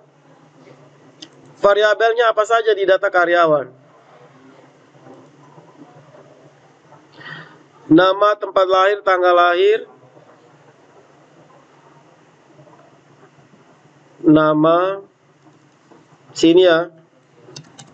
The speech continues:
Nama. Terus coba ini Rudolf lihat dulu. Kan sama nih. Harus sesuaikan dengan di database. Nama, tempat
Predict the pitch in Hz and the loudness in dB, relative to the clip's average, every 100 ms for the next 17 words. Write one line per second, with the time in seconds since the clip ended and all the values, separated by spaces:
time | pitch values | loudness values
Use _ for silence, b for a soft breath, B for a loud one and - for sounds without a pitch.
0 | - 160 160 165 170 156 156 180 196 196 | -2 0 2 2 2 0 -2 -2 -2 0
1 | 220 220 220 220 214 208 208 196 208 208 | 0 4 2 2 0 4 4 4 2 2
2 | 208 196 180 185 170 147 - _ _ _ | 2 2 0 0 -2 -4 -10 _ _ _
3 | _ 165 156 175 185 165 151 139 143 - | _ -2 0 2 0 0 -4 -6 -12 -20
4 | - - _ _ 135 - _ - - - | -20 -20 _ _ -20 -20 _ -20 -20 -20
5 | - - - - _ _ - - - - | -20 -20 -20 -20 _ _ -20 -20 -20 -14
6 | - 139 - - - - - 175 196 208 | -10 -10 -12 -20 -20 -20 -4 0 0 0
7 | 214 202 202 202 196 196 190 220 202 180 | 2 2 2 0 2 2 0 -2 0 0
8 | 180 175 165 156 - - _ _ _ _ | 0 0 2 0 -2 -16 _ _ _ _
9 | _ _ _ _ _ - - _ _ _ | _ _ _ _ _ -20 -20 _ _ _
10 | _ _ _ 143 - 127 143 143 139 156 | _ _ _ -20 -20 -20 -20 -20 -20 -20
11 | 135 - _ 131 - 170 175 139 _ 123 | -20 -20 _ _ -20 -20 -20 _ _ _
12 | _ - _ _ _ _ 131 B 143 - | _ -20 _ _ _ _ -20 B -10 0
13 | 175 185 190 208 202 185 185 | 2 2 2 0 -2 -4 -2